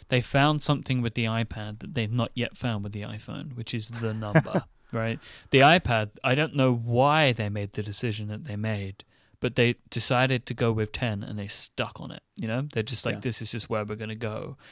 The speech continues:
Speaker 1: And it's just interesting to me that, that that is how that has been. Like, because even the Mini, right? The Mini's ten, isn't it? Or, or, is
Speaker 2: Yeah.
Speaker 1: it? So it's
Speaker 2: Yeah.
Speaker 1: like, it's this
Speaker 2: It's all
Speaker 1: weird
Speaker 2: ten.
Speaker 1: because then you'd think, like, you know, the Mini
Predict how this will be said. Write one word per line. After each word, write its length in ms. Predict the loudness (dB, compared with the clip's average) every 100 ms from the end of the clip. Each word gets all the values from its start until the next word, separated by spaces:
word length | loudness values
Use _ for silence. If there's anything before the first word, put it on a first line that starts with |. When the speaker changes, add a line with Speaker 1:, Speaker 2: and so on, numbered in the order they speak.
| -20 -20 -2
Speaker 1:
And 160 | 0 0
it's 220 | 0 2
just 160 | 0 0
interesting 560 | -2 0 0 0 -4
to 100 | -4
me 260 | -6 -4 -4
that, 220 | -4 -6 -8 _
that 200 | -8 -2
that 220 | 0 0
is 140 | -4 -4
how 180 | -4 -2
that 160 | -4
has 120 | -6 -6
been. 420 | -2 -2 -2 -6 -12 -4
Like, 120 | 0 2
because 240 | 2 0
even 260 | 0 2 4
the 80 |
Mini, 320 | 4 4 4 4
right? 260 | 4 0
The 60 | 0
Mini's 300 | 0 0 0
ten, 260 | -4 -4
isn't 240 | -4 -4 -6
it? 160 | -6 -10
Or, 80 | -10 -8 -6
or, 40 |
is 100 | -8 0
Speaker 2:
Yeah. 180 | 2 2
Speaker 1:
it? 60 | 0 _ _ _
So 180 | -4 0
it's 180 | 2 6
Speaker 2:
Yeah. 120 | 6
Speaker 1:
like, 100 | 6 0 _ -6
it's 160 | -2 0
this 200 | 0 0
Speaker 2:
It's 260 | -4 0 6
all 120 | 8
Speaker 1:
weird 60 | 8
Speaker 2:
ten. 260 | 6 4 -2 _ -20 -4
Speaker 1:
because 260 | 0 2
then 140 | 2 0
you'd 140 | 0
think, 240 | 0 0
like, 200 | 0 0
you 60 | 0
know, 180 | 0 0 -6 _ _ _ _ _ _ _ -6
the 180 | 2 4
Mini 580 | 6 4 4 2 -2